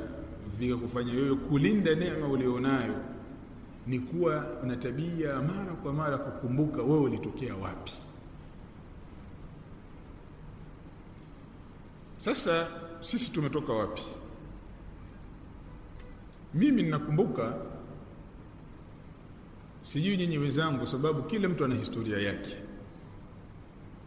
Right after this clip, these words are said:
na sijui kama nyinyi mna tabia ya kukumbuka historia zenu na kudhibiti historia zenu.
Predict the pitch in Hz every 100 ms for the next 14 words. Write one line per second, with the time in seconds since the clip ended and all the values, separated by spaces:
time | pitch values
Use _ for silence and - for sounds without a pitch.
0 | - - - - - - - - - -
1 | - - 123 127 165 175 160 151 160 147
2 | 135 123 123 147 135 127 139 127 120 117
3 | 113 113 123 139 143 117 - 113 110 110
4 | 107 131 165 160 - - - - - -
5 | - - - - - - 113 120 117 127
6 | 135 113 - - 101 101 90 90 92 -